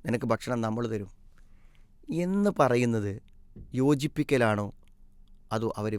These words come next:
വേർപിരിക്കലാണോ? അപ്പോൾ നമ്മളിവിടുന്ന്, "ആ, ഇനി അവനെ വേണ്ട, നമുക്ക് അവനെ ഒഴിവാക്കിപ്പിക്കാം" എന്നൊക്കെ പറഞ്ഞ് നമ്മൾ അവൻ്റെ വീട്ടിലേക്ക് ചെല്ലുമ്പോൾ അവൻ്റെ വീട്ടിൽ പറയാണ്,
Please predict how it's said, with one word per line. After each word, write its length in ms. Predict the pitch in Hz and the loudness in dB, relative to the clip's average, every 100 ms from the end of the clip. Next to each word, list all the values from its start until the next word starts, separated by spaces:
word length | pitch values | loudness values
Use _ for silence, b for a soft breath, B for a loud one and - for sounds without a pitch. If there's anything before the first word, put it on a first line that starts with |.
| 104 | -4
വേർപിരിക്കലാണോ? 800 | 107 - 107 101 - - - - - - - - - - - - - - - - - - - - - - - - - - - - - - | -6 -6 -8 -10 -12 -16 -16 -20 -20 -20 -20 -20 -20 -20 -20 -20 -20 -20 -20 -20 -20 -20 -20 -20 -20 -20 -20 -20 -20 -20 -20 -20 -20 -2
അപ്പോൾ 140 | 185 185 | 6 8
നമ്മളിവിടുന്ന്, 540 | 208 254 202 196 190 233 - - - | 10 12 10 8 4 -2 -10 -20 -12
"ആ, 40 | - - | -12 -6
ഇനി 180 | 135 156 151 | 0 4 6
അവനെ 200 | 135 135 | 6 4
വേണ്ട, 240 | 113 95 92 - - - - - | 2 0 -6 -12 -20 -20 -12 -2
നമുക്ക് 200 | 131 131 | 0 2
അവനെ 120 | 127 | 2
ഒഴിവാക്കിപ്പിക്കാം" 680 | 120 117 135 123 - 110 117 - - - - - - | 4 4 4 2 -6 -4 -4 -4 -16 -20 -20 -20 -10
എന്നൊക്കെ 340 | 107 104 123 165 | -4 -2 -2 2
പറഞ്ഞ് 220 | 156 160 | 2 2
നമ്മൾ 260 | 180 156 180 | 2 4 6
അവൻ്റെ 280 | 175 165 196 | 6 6 6
വീട്ടിലേക്ക് 320 | 185 185 185 | 6 6 4
ചെല്ലുമ്പോൾ 260 | 190 180 180 | 2 6 8
അവൻ്റെ 180 | 165 190 | 10 12
വീട്ടിൽ 240 | 214 190 190 | 12 12 10
പറയാണ്, 380 | 165 156 143 | 10 10 8